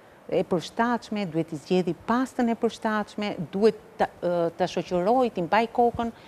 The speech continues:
Fillimisht larjen duhet ta bëj prindi në pasqyrë që fëmia të krijojë instiktet, ta kujtojë fëmin her pas here për këtë higjenë, që është shumë e rëndësishme. Në shumë vende të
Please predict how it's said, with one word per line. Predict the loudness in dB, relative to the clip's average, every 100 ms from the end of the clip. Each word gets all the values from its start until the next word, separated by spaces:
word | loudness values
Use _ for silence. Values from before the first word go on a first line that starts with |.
| -20 -6
Fillimisht | 2 4 4 2 0 2
larjen | 2 4 2
duhet | 0 0
ta | 2
bëj | 2 -2 0
prindi | 4 4 4 0 -2 -10 -20 -2
në | 0
pasqyrë | 4 2 0 0 2 2 0
që | -4
fëmia | -2 0 0
të | 0
krijojë | -2 -2 2 2 2
instiktet, | 0 -2 -4 -4 2 2 2 -12 -20 -20 -2
ta | 0
kujtojë | 2 -2 4 4 4
fëmin | 0 0 2 2
her | 2
pas | 2 2
here | 2 2 0
për | -2 -4
këtë | 0 0 0
higjenë, | -4 -2 -2 -4 -10 -20 -20 -2
që | -2
është | 0
shumë | -2 0
e | -2
rëndësishme. | -4 -6 -8 -8 -8 -6
Në | -6
shumë | 0 0 2
vende | 2 0 0
të | -2 0